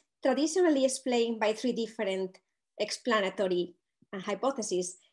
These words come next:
The two of them you can see on the left is that it's explained by dispersal. There was migration, probably during the Pleistocene times,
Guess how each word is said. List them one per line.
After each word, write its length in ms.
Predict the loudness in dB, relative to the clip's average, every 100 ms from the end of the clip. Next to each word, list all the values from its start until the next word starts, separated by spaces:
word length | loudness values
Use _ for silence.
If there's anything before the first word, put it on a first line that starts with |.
| _ -8
The 160 | -8 0
two 160 | 4
of 140 | 4 4
them 480 | 0 2 0 -2 -6
you 100 | -6
can 140 | -4
see 260 | -2 -2 -2
on 180 | -2 -2
the 80 | 2
left 480 | 2 2 -2 -8 -20 _
is 180 | -4 0
that 200 | 0 0 -4 -6
it's 120 | -6
explained 380 | -4 0 0 2
by 140 | 0
dispersal. 680 | 0 -2 -2 -2 -2 -6 -4
There 180 | -2 2
was 240 | 2 0
migration, 720 | 0 0 2 0 0 0 0 0 _ _ _ -2
probably 600 | 2 4 4 4 2 -2 _ -6
during 220 | -2 -2
the 100 | -2
Pleistocene 720 | 0 -2 0 -2 2 4 4
times, 500 | 2 2 2 2 -2